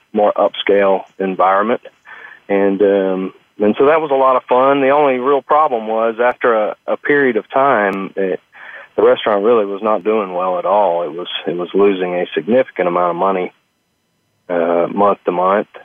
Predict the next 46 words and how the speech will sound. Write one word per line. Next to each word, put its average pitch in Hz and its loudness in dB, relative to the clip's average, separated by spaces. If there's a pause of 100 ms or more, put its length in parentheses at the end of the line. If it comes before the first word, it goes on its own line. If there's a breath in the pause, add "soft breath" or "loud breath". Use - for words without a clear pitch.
(640 loud breath)
and, 92 -2
um, 90 2 (300)
and 95 0
so 110 4
at 107 2
one 131 0
point 165 0
they 110 -2
decided 107 -4
to 87 -20
close 98 -2
it. - -8 (400)
And 92 -2 (680 loud breath)
so 127 4
I 120 2
kinda 135 2
had 131 2
a - 0
backroom 113 0
discussion 107 -2
with 104 -8
my 101 0
dad 107 2
and 101 -6
his 101 -6 (120)
two 107 -2
partners 113 0
and 95 -2
said, 104 2
"Hey, 113 2
you 104 -2
know 107 2
what? 110 2
What 120 0
do 117 -4
you 110 -6
have 113 0
to 104 -6
lose? 107 -2 (160)
Why 110 0
don't 113 -2
you 101 -6
give 107 4
me 98 -2
a 90 -4
shot 101 -2